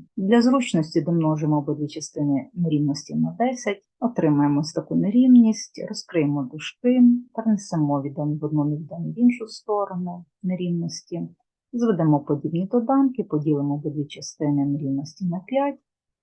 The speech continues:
і отримаємо х менше мінус двох. Перепишемо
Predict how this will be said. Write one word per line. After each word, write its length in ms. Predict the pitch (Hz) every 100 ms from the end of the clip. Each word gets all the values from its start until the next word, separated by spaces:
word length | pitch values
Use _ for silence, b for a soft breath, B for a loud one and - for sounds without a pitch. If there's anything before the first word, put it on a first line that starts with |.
| _ -
і 160 | 285
отримаємо 840 | 214 - 160 151 143 143 143 156 - 233 254
х 200 | - 160
менше 400 | 151 160 - 151
мінус 480 | 160 160 160 156 151
двох. 400 | 135 - - _
Перепишемо 880 | 277 233 - 165 - 151 151 131